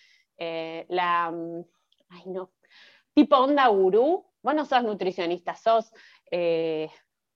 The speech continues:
eh, curandera. Y me lo decían como algo malo, ¿no? Como que yo no tenía, eh,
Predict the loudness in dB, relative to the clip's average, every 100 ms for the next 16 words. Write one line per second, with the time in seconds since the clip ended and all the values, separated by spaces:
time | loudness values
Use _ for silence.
0 | _ -16 -12 -12 0 2 4 2 2 -2
1 | _ _ _ _ _ _ _ _ _ _
2 | _ _ _ _ _ _ _ _ 0 2
3 | 4 2 0 2 4 4 4 2 2 4
4 | 6 4 2 _ _ -2 0 0 0 -2
5 | -4 -2 0 0 -4 -2 0 2 0 -2
6 | _ _ _ -4 -4 -4 -10